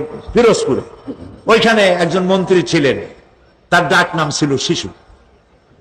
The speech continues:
লোকেরা তাকে মানপত্র দিত, মাননীয় শিশু মন্ত্রী। তো শিশু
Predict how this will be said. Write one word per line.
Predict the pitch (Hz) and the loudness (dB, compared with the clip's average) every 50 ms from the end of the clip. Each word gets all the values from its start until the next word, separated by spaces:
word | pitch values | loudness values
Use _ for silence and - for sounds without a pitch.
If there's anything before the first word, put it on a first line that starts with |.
| _ _ - | _ _ 0
লোকেরা | 160 185 180 190 185 180 170 160 151 - - - | 0 0 2 2 2 2 2 0 -2 -4 -6 -4
তাকে | 175 165 156 165 165 156 143 127 120 - - - - - - - - | -4 -4 0 2 2 2 2 0 -4 -8 -12 -20 -20 -20 -20 -8 0
মানপত্র | 160 185 196 196 - 196 175 - - 175 160 156 | 2 2 2 2 2 0 0 0 2 0 0 0
দিত, | 139 147 139 143 | 0 0 0 2
মাননীয় | 139 131 127 127 156 196 208 208 208 196 190 180 170 | 2 2 2 2 2 2 2 2 2 0 0 0 0
শিশু | - - - 202 - 214 196 | 0 0 -2 -2 -2 -2 -2
মন্ত্রী। | 165 143 123 101 82 - - - _ _ - _ _ _ _ _ _ _ _ _ _ _ - - _ _ _ _ _ _ _ _ _ _ _ _ _ _ _ - | -4 -4 -6 -8 -12 -14 -18 -20 _ _ -20 _ _ _ _ _ _ _ _ _ _ _ -20 -20 _ _ _ _ _ _ _ _ _ _ _ _ _ _ _ -6
তো | 175 | -4
শিশু | 156 - - 202 220 - - 233 302 226 240 294 262 | -4 0 0 0 0 0 0 2 2 2 2 0 -2